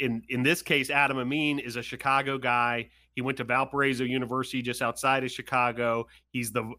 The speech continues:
uh, one of the announcers for the Bulls. Um,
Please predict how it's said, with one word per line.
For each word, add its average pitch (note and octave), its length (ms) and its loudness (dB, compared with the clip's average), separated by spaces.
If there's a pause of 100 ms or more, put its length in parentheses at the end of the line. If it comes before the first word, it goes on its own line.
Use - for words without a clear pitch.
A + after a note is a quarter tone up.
uh, G#2 260 0
one C3+ 240 0
of C3+ 80 -2
the C3 80 0
announcers C3 580 -2 (100)
for B2 160 0
the G#2 120 -4 (160)
Bulls. D3 640 2 (320)
Um, A2 340 0